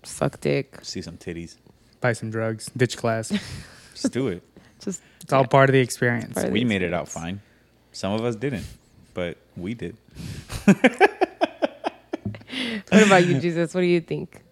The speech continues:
Speaker 3: Yeah, I mean,
Speaker 1: Opinions?
Speaker 3: I think why not date? The whole point of high school is just to experience everything.
Speaker 2: Mm-hmm.
Speaker 3: Um, I kind of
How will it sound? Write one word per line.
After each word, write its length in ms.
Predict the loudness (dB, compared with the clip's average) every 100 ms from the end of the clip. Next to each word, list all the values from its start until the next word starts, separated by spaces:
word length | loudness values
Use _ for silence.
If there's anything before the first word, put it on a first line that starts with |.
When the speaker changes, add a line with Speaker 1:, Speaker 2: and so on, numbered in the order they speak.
| _ _
Speaker 3:
Yeah, 140 | 6
I 40 | 6
mean, 80 | 6
Speaker 1:
Opinions? 420 | 4 0 -8 -20 _ _
Speaker 3:
I 100 | -4
think 280 | 0 -2 -4 -10 -18 _ _ _ -6
why 200 | 0 2
not 420 | 4 2 0 -4
date? 200 | -4 -2
The 200 | -2 0
whole 160 | 4 4
point 260 | 6 4 6
of 60 |
high 140 | 4 2
school 180 | 0
is 80 | -2
just 200 | -2 -6 -6 -2
to 80 |
experience 440 | 0 2 2 2 2
everything. 360 | 0 0 -2 -4 -6
Speaker 2:
Mm-hmm. 680 | -4 -4 -8 _ _ _ 0
Speaker 3:
Um, 580 | 4 4 2 0 -6 -12 _ _
I 60 | -4
kind 240 | 2 4
of 380 | 4 2 0 -8